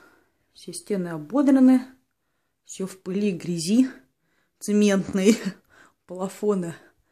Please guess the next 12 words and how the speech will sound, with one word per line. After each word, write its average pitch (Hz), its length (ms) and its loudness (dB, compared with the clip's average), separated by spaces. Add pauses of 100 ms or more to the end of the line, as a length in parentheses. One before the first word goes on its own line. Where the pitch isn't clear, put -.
(380)
оторваны. 220 800 0 (800)
Еще - 160 -8
пока 196 260 -2
меня 196 200 0
не 226 160 4
было, 196 200 6
тут 180 180 -4
все - 160 0
сдирали, 190 640 4 (840)
мои 190 180 -6
картины 196 520 0
были, 165 340 -2